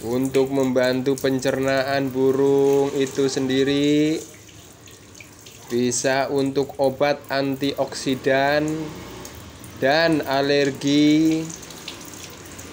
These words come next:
mungkin juga untuk burung yang males bunyi,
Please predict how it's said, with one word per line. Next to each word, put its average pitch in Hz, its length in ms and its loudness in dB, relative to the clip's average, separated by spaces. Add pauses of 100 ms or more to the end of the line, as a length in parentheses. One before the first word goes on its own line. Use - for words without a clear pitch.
(120)
mungkin 123 320 -2
juga 127 400 2
untuk 139 240 0
burung 131 480 4
yang 143 240 2
males 139 400 2
bunyi, 147 720 0